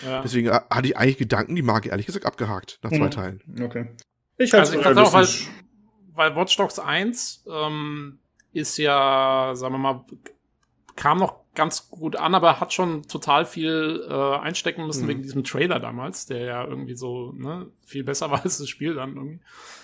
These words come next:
Speaker 1: Ähm, und, und außerdem war der Protagonist und so irgendwie ein bisschen komisch, bla, bla, bla. Und, und dann haben aber immer alle gesagt, „Na ja, pass auf, das ist Ubisoft, das ist das erste Spiel ihrer neuen Marke, schau dir an, was mit den anderen Marken war, Assassin's Creed und so, die brauchten auch immer alle erst ein Spiel, um reinzukommen.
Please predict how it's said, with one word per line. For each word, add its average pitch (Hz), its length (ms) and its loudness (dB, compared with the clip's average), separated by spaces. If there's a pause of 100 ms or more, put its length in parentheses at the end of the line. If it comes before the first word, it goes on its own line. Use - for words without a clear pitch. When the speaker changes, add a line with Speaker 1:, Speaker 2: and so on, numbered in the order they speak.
(120)
Speaker 1:
Ähm, 147 500 2
und, 143 240 -2
und 156 140 -2
außerdem 156 340 -2
war 143 80 2
der 143 80 0
Protagonist 143 560 -2
und 165 60 -6
so 156 500 4
irgendwie 151 240 -6
ein 139 80 -6
bisschen 143 220 -8
komisch, 143 320 -2
bla, 131 100 -2
bla, 120 80 -4
bla. 110 260 -8 (600)
Und, 143 480 0 (160)
und 156 200 -2
dann 196 380 4 (420)
haben 175 220 2
aber 180 140 4
immer 165 140 2
alle 175 160 4
gesagt, 175 320 0
„Na 180 100 0
ja, 220 160 6
pass 190 180 -2
auf, 208 160 4
das 151 160 -4
ist 143 140 -4
Ubisoft, 196 420 -2
das 160 140 -6
ist - 100 -8
das 156 140 -6
erste 175 220 -2
Spiel 196 220 -6
ihrer 160 200 0
neuen 147 240 -4
Marke, 202 280 -2
schau 160 140 -4
dir 151 160 0
an, 151 80 -2
was 156 140 -4
mit 147 80 -2
den 143 100 -4
anderen 190 220 -4
Marken 175 300 -6
war, 160 120 2
Assassin's 147 460 -6
Creed 185 160 -6
und 165 80 -8
so, 160 80 -6
die 151 80 -8
brauchten 143 320 -2
auch 131 180 -4
immer 127 200 -6
alle 120 160 -6
erst 120 200 -10
ein 127 140 -10
Spiel, 131 260 -8
um 120 100 -10
reinzukommen. 131 720 -8